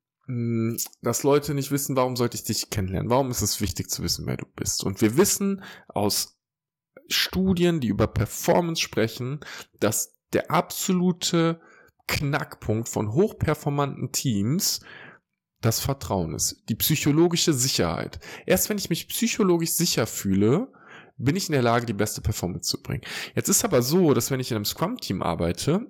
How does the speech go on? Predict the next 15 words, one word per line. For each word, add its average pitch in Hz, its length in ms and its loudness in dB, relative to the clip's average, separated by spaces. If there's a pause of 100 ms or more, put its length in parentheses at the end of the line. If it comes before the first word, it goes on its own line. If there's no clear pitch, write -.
(160)
die 113 60 2
meisten 139 1120 0 (360)
keine 185 880 2 (140)
echte 151 420 2
krasse 135 460 0
Negativkonsequenz - 1000 -2
haben. - 280 -4 (380)
Und 117 100 0
damit 151 180 0
meine 151 220 2
ich 147 80 -6
Folgendes. 95 380 2
Stell 156 180 2
dir 175 100 0
vor 143 600 2